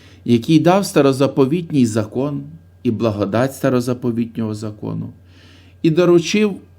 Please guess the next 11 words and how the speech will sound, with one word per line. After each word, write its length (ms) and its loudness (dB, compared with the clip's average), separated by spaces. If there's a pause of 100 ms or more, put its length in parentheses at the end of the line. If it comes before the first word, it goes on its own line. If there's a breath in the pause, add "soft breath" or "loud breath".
(140)
цей 300 2
старозаповітній 1080 2
закон, 560 -4 (140)
богооткровенну 1040 0
релігію, 600 2 (1040 soft breath)
охороняти 720 2
одному 460 2
єдиному 600 4
народу, 560 -2 (1400)
іудейському 800 0
народу. 480 -4